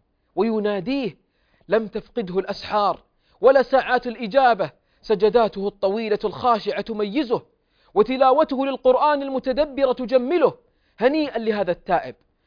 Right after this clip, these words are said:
فمن لم يجد هذه العلامات عند توبته فليتهم نفسه وليراجع توبته، فإن التوبة النصوح سهلة على اللسان، ولكنها صعبة في تطبيقها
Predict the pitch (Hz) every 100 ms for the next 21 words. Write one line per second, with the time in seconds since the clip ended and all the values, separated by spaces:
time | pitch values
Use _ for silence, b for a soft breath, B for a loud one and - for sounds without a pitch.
0 | - 160 196 185 170 156 185 165 139 135
1 | 202 196 170 160 135 165 165 160 240 208
2 | 175 202 196 190 202 190 302 208 - _
3 | _ 170 180 - 156 139 127 - 101 _
4 | _ _ _ b b b 220 262 285 302
5 | 220 196 247 208 175 127 - _ _ _
6 | - 214 277 277 262 285 285 269 269 269
7 | 269 - 311 349 - - - 262 196 285
8 | 277 240 175 247 226 220 220 151 113 _
9 | _ _ _ _ 135 165 160 160 160 147
10 | 190 139 151 156 139 151 - 139 160 156
11 | 151 147 139